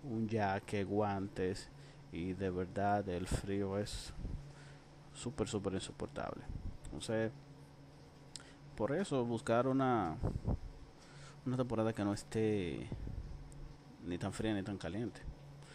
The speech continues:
Entonces, de verdad, la ciudad de Nueva York es ba-, muy organizada. Eh, podríamos,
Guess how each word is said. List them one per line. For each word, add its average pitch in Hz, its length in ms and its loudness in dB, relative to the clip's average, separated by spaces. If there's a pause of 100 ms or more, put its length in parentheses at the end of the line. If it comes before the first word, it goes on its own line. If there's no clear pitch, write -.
(280)
Entonces, - 300 -2
de 95 80 6
verdad, 98 720 2 (440)
la 90 80 -6
ciudad 98 180 0
de - 20 2
Nueva 104 180 4
York 98 280 0
es 98 340 -2 (360)
ba-, - 80 -6 (420)
muy 110 260 2
organizada. 87 600 -2 (680)
Eh, 80 200 -2 (140)
podríamos, 127 800 4